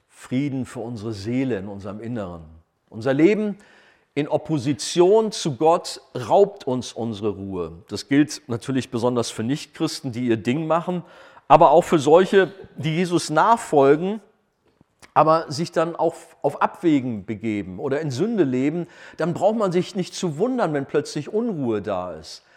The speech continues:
wenn da kein Frieden mit Gott ist. Hab hier mal so ein paar Beispiele aus der Schrift. Da ist zum Beispiel der Adam, ganz am Anfang der Bibel lesen wir ja von Adam und Eva.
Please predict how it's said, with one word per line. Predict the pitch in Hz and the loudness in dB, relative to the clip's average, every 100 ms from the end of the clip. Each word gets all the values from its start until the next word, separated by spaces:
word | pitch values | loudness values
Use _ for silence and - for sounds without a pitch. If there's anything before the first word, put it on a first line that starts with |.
| _ | _
wenn | 139 165 | -4 -2
da | 160 | -2
kein | 170 160 | -4 -10
Frieden | - 185 220 180 | -10 -10 -8 -8
mit | 92 90 - | -10 -12 -12
Gott | 90 - | -12 -14
ist. | - - - _ _ _ _ - - - - _ _ - | -20 -20 -20 _ _ _ _ -20 -20 -20 -20 _ _ -14
Hab | - | -4
hier | 135 127 - - 110 | 2 2 2 -8 -4
mal | 131 135 | -2 -2
so | 143 | -4
ein | 120 | 0
paar | 139 117 | 0 2
Beispiele | 123 170 - 180 180 175 165 131 | 0 0 -6 -8 2 4 4 2
aus | 127 - | -6 -4
der | 127 | -6
Schrift. | - 156 175 - 135 | -4 -4 -4 -4 -4
Da | |
ist | 113 - | -4 -6
zum | - 131 | -6 -4
Beispiel | 123 - 127 123 117 101 113 | -4 -4 -2 -2 -4 -8 -6
der | 117 117 113 - - _ _ _ _ _ - | 0 0 0 -2 -12 _ _ _ _ _ -2
Adam, | 139 156 165 180 190 196 180 147 | 0 2 2 2 0 -4 -10 -8
ganz | 120 127 - | -6 -6 -6
am | 120 110 | -6 -6
Anfang | 131 160 - 165 170 165 _ _ _ _ _ _ - | -6 -6 -4 -4 -4 -12 _ _ _ _ _ _ -6
der | 117 117 | -4 -4
Bibel | 107 139 151 160 156 | -6 -6 -2 0 0
lesen | 123 147 143 147 | 0 -2 -2 0
wir | |
ja | 143 123 | 0 0
von | 127 | -4
Adam | 110 110 131 123 | -6 -6 -6 -6
und | 113 113 | -6 -6
Eva. | 131 143 160 165 151 | -6 -2 -2 -4 -8